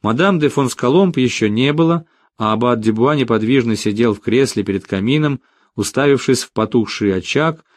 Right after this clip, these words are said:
и задумавшись бог знает о чем. Казанова вышел на середину комнаты и остановился, выжидая, когда капитан — который был на тридцать лет моложе,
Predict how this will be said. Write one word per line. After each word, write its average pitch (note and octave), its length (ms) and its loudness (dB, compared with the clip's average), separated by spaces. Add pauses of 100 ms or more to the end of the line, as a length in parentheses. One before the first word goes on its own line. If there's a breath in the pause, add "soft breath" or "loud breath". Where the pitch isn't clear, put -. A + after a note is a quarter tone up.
(180)
и A#2+ 120 2
задумавшись B2+ 760 0 (260)
бог A2 300 0
знает F#2+ 320 -4
о F2 80 -4
чем. - 320 -16 (600)
Казанова D3+ 480 2
вышел B2+ 400 0
на G#2+ 100 -2
середину G#2+ 480 -2
комнаты E3 680 -2
и C3+ 80 -4
остановился, B2 880 -2 (500)
выжидая, A2+ 600 0
когда F#2+ 320 -4
капитан — G#2 680 -4 (340)
который F#2+ 360 -2
был G2+ 240 2
на F#2 140 -4
тридцать F#2+ 480 -6
лет F2 220 -8
моложе, D3 580 -2